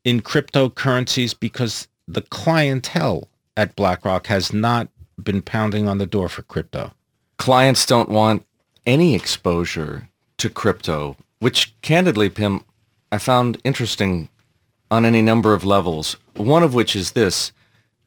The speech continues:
Speaker 2: A number of the crypto bulls, let's call it, you could point to Mike Novogratz.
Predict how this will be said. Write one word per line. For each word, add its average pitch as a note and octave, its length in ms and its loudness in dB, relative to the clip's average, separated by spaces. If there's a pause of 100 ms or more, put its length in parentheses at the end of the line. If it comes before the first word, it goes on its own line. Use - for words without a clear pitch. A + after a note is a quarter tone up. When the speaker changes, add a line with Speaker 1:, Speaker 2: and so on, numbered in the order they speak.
Speaker 2:
A G#2 60 0
number B2+ 280 4
of G2+ 120 4
the F#2 80 -4
crypto - 420 -4
bulls, F2 640 -2
let's D2+ 220 -10
call D2+ 260 -6
it, D2+ 120 -10
you E2 100 -6
could - 180 -8
point F2 300 -2
to E2+ 100 -6
Mike D#2+ 240 -6
Novogratz. D#2+ 840 -6